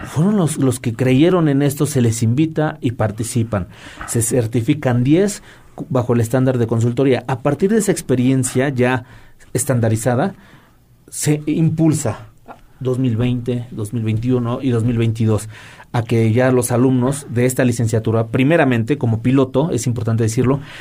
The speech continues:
porque el objetivo es que se haga en todas las licenciaturas de la facultad. Y claro, de hecho ya se también, se, junto con,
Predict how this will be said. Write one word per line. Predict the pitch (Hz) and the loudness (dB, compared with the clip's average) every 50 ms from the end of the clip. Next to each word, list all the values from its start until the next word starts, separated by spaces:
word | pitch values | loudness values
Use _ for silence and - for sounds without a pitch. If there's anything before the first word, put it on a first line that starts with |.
| - - - - | -18 -20 -4 0
porque | 131 131 123 127 | 0 0 2 2
el | 120 123 | 2 2
objetivo | 127 127 151 151 151 - 135 123 127 135 | 2 2 0 0 0 0 2 2 4 4
es | 131 127 135 | 2 2 0
que | - - | -4 -6
se | 110 - 120 | -4 -2 -2
haga | 117 113 123 135 - - | 0 0 -2 -4 -4 -4
en | 139 120 113 | -2 -2 -2
todas | 110 - 139 139 139 139 131 | -2 0 0 0 0 0 0
las | 120 110 107 | 0 0 0
licenciaturas | 107 104 107 - 110 107 101 - 104 98 - 151 165 160 147 127 | 0 -2 -2 -2 -2 -2 -2 -2 -4 -2 2 2 2 2 2 2
de | 120 | 0
la | 107 104 | 0 0
facultad. | 101 - 113 110 - 127 131 202 208 202 | -2 -4 -4 -4 -4 -4 -2 -2 -4 -4
Y | - 135 | -4 -8
claro, | 143 - 180 269 330 285 156 113 - - - - - - - - - - 117 95 82 104 | -4 -2 -2 0 2 2 0 0 -4 -12 -20 -20 -20 -20 -20 -12 -6 -6 -4 -4 -2 0
de | 131 | -2
hecho | 127 127 - 202 196 | -2 0 0 0 2
ya | 160 127 120 | 2 2 0
se | 113 - 160 | 0 -2 -2
también, | 151 135 110 104 101 107 127 160 170 | 0 0 0 0 0 0 0 0 0
se, | - - - - - - - - - | -2 -4 -8 -14 -20 -20 -16 -16 -10
junto | - - 135 123 117 120 120 113 | -4 -2 -2 -2 0 -2 -4 -2
con, | 113 120 117 117 113 113 110 110 104 | 0 0 0 0 2 2 2 2 0